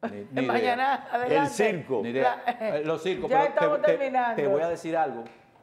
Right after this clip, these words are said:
Speaker 1: Te voy a decir algo. ¿Tú sabes lo bueno de esto?
Speaker 2: Los últimos no, los próximos.
Speaker 1: ¿Tú
Speaker 2: ¿Quiénes
Speaker 1: sabes,
Speaker 2: serán?
Speaker 1: tú sabes lo bueno de esto?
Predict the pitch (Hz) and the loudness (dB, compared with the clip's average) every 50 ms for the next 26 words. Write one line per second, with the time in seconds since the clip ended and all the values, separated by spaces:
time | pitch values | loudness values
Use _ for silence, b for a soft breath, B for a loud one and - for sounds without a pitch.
0 | _ _ _ _ _ _ _ _ _ _ _ _ - 113 101 110 117 123 120 117 | _ _ _ _ _ _ _ _ _ _ _ _ -12 -8 -6 -4 -4 -4 -6 -8
1 | 117 110 117 113 101 87 85 85 - _ _ _ _ _ _ _ _ _ _ _ | -10 -10 -10 -10 -12 -12 -14 -18 -20 _ _ _ _ _ _ _ _ _ _ _
2 | _ _ _ _ _ _ _ - 117 - 143 147 151 151 151 139 113 101 92 92 | _ _ _ _ _ _ _ -20 -14 -10 -8 -6 -6 -4 -6 -6 -6 -6 -8 -8
3 | 90 90 78 71 - _ _ _ _ _ _ _ _ b b b b b b b | -10 -12 -14 -14 -18 _ _ _ _ _ _ _ _ b b b b b b b
4 | - 208 233 240 233 - 262 277 277 277 302 285 277 254 202 202 220 214 208 208 | -8 -6 -6 -6 -4 -4 -4 -4 -4 -4 -4 -4 -4 -4 -4 -4 -4 -2 -2 -2
5 | 220 214 214 - - 240 247 240 226 202 - - 190 170 165 156 156 - - - | -2 -4 -6 -6 -4 -2 -2 -2 -2 -6 -10 -12 -12 -12 -12 -16 -20 -20 -20 -8
6 | - - - - 233 156 160 160 170 190 196 190 180 170 156 147 135 170 156 160 | -4 -4 -2 0 2 2 2 2 0 -2 -6 -6 -8 -10 -12 -8 -4 -2 -2 -2
7 | 165 160 151 147 139 139 131 120 104 87 - - | -2 -2 -4 -2 -4 -4 -4 -6 -8 -10 -12 -16